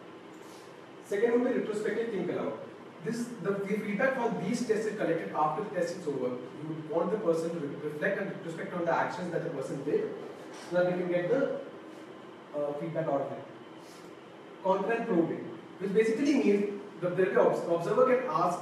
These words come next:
observer is free to ask questions to the participant. The participant is doing something really unique or something erroneous. Retrospective probing, again,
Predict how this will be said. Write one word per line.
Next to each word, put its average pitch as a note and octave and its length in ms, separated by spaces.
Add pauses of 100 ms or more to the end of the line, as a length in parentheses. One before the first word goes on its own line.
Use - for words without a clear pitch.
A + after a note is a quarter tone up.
(120)
observer G3+ 220
is - 140
free G3+ 160
to - 120
ask - 280
questions F#3 500 (480)
to F#3+ 100
the G3+ 100
participant. D#3 840
The E3 80
participant E3+ 340
is F3+ 80
doing F3+ 160
something F3 240
really D#3+ 160
unique D#3+ 400 (100)
or E3 60
something E3 400 (540)
erroneous. D3+ 540 (1700)
Retrospective F#3+ 500
probing, D3+ 280
again, D#3+ 400